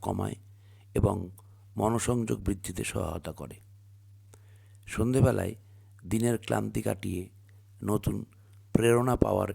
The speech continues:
একটি উপায় হয়ে দাঁড়ায় এই শঙ্খধ্বনি।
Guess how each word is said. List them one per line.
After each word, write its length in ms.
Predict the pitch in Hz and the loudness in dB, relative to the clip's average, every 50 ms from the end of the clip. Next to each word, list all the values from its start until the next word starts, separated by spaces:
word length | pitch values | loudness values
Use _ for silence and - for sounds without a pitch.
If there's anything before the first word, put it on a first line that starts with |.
| 101 - | -8 -12
একটি 240 | 101 - - - - | -14 -10 -6 -6 -4
উপায় 360 | - 104 - - 113 110 101 | -4 4 4 6 6 6 4
হয়ে 200 | - - 104 104 | 2 2 2 0
দাঁড়ায় 400 | 92 90 90 85 85 90 92 - - - - - - - - - - | -2 -2 -4 -4 -6 -8 -10 -12 -14 -20 -20 -20 -20 -20 -20 -12 -4
এই 300 | - 104 107 107 104 - - - | -2 -2 -2 -2 -6 -10 -14 -12
শঙ্খধ্বনি। 840 | - - - 107 101 98 - - - - - - 87 82 71 - - | -10 -6 -6 -6 -6 0 2 2 2 4 2 2 2 2 -4 -12 -18